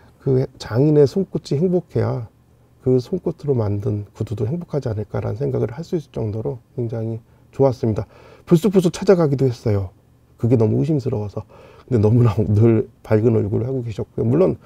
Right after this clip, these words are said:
어려울 때도 있었겠지만, 어, 제대로 보지, 찾아보기가 힘들었습니다. 그래서 사 대 팔십 년간 지금 팔십삼 년, 사 년 계속 이어지고 있는데요.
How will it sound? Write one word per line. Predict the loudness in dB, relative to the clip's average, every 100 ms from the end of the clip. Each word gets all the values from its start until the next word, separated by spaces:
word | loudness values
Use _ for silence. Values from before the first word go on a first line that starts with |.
| -10
어려울 | -2 2 2
때도 | 0 -2
있었겠지만, | -2 -4 -6 -8 -8 -8 -8 -12 _ -20 -20 -20 -20 -20 -18 -8
어, | -6 -6 -6
제대로 | -2 0 2
보지, | 0 -2 -8 -16
찾아보기가 | -10 -4 -2 -2 -8 -8 -6
힘들었습니다. | -4 -4 -6 -8 -10 -10 -12 -18 _ _ -16
그래서 | -8 -8 -8 -16 -20 -20 -20 -20 -20 _ _ -20 -20 -16 -14
사 | -10 -6 -2
대 | 0 2 0 -4
팔십 | -10 -6 -4
년간 | -2 -2 -2 -4
지금 | -6 -10
팔십삼 | -12 -14 -8 -6
년, | -4 -4
사 | -2
년 | 0 0 -4 -8
계속 | -8 -8 -6
이어지고 | -4 -2 -2 -4 -4
있는데요. | -4 -6 -6 -6